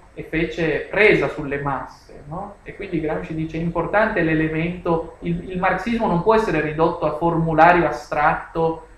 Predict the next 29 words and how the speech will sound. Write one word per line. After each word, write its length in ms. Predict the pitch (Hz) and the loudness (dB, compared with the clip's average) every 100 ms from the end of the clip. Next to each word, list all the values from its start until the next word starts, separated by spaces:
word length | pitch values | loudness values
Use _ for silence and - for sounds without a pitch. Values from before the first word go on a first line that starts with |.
| _ - | _ -6
e, 340 | 160 165 160 | 0 0 -2
ehm, 560 | 160 156 151 147 147 147 - - - | -6 -4 -4 -6 -8 -12 -18 -20 -16
appunto 420 | 147 - 170 175 | -14 -6 -4 2
a 60 | 156 | 0
previsione 760 | - 170 170 170 156 175 185 | 4 4 4 4 6 6 6
scientifica", 920 | 165 165 151 151 175 143 - - - 143 | 0 -4 -6 -4 -4 -4 -8 -18 -18 -16
dice 260 | 147 - 143 | -16 -10 -6
Bloch, 540 | 151 151 151 - 147 | 0 2 0 -4 -10
e 80 | 156 | -8
in 80 | 151 | -8
maniera 400 | 139 151 151 - | -8 -6 -6 -6
convergente 720 | 147 147 135 147 147 160 135 | -10 -8 -8 -4 -4 -4 -8
dicono 320 | 143 - 147 | -14 -12 -12
i 60 | 139 | -10
quaderni 520 | 135 135 143 139 143 - - - | -10 -8 -8 -8 -10 -12 -20 -10
del 240 | 160 151 - | -4 -4 0
carcere 480 | 147 151 - 147 | 0 0 -2 -4
di 120 | 143 135 | -4 -6
Gramsci. 540 | 147 135 139 - - - _ - - | -6 -6 -12 -16 -20 -20 _ -20 -2
Proprio 300 | 190 196 180 | 0 4 4
perché, 420 | 165 - 208 165 | 4 2 2 2
dice, 580 | 165 - 160 151 - - - - - - | 0 0 0 0 -4 -14 -20 -20 -20 -10
dice, 680 | 170 170 170 165 156 151 151 | -6 -4 0 2 2 -2 -2
dirà 200 | 165 151 | 0 0
Bloch 380 | 156 151 175 - | 2 2 2 -2
con 120 | 143 | -8
una 160 | 143 143 | -8 -6
bella 300 | 151 196 170 | -2 -2 0
immagine, 840 | 160 165 156 151 165 170 190 - | -2 0 -2 -4 -6 -8 -8 -14